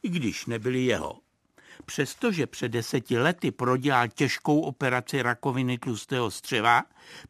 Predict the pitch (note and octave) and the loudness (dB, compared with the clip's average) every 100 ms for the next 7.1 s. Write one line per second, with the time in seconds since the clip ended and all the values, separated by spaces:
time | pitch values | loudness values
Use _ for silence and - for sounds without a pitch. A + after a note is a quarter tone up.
0 | _ F#3 G3 F#3 D#3+ C3+ C3+ - A#2 - | _ 2 4 4 2 0 -2 -2 -2 -2
1 | C3+ - D#3+ C#3+ E3 D#3 C#3 - B2 - | -8 -2 0 2 4 4 2 0 -2 -2
2 | - A#2 F#2 F#2 A2+ C3+ E3+ - - - | -4 -2 0 0 2 2 0 -4 -20 -6
3 | A#2+ D#3+ - C3+ D3 E3 E3 - E3 D#3+ | 2 2 2 0 2 2 2 2 2 2
4 | C#3+ - D#3 C#3+ C#3 D3 C#3 D3+ C#3+ C3 | 2 0 2 2 0 0 2 0 2 2
5 | B2+ C3+ A#2 C3+ - A#2+ A#2+ - D#3+ D#3+ | 0 -2 -4 -4 -4 -4 -6 -2 0 2
6 | C3 G#2 - A#2+ A#2 D3+ - C#3+ C#3+ C#3+ | 2 0 0 -2 0 -2 0 0 2 0